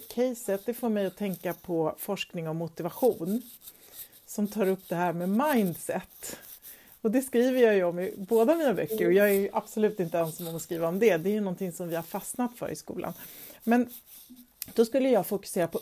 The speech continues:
uppgiften, för här kan vi ha en elev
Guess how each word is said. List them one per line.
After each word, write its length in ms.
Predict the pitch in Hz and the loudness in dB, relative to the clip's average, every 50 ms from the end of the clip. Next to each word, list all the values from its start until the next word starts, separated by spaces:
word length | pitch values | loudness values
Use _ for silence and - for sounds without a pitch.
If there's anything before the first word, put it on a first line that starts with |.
| - - | -8 -6
uppgiften, 760 | 294 277 - - _ - - 247 277 277 - - 196 180 180 | -8 -8 -8 -10 _ -8 -4 -2 -2 -2 -4 -6 -8 -6 -6
för 120 | - 208 | -6 -6
här 200 | 202 240 285 285 | -4 -4 -4 -6
kan 320 | 277 - 277 294 294 294 | -6 -6 -6 -4 -2 -2
vi 60 | 262 240 | -2 -2
ha 180 | 196 190 180 | 0 -2 -2
en 140 | 175 180 185 | -2 -2 -4
elev 460 | 180 160 160 160 160 156 170 175 185 | -4 -4 -2 -2 -2 -2 -2 -4 -6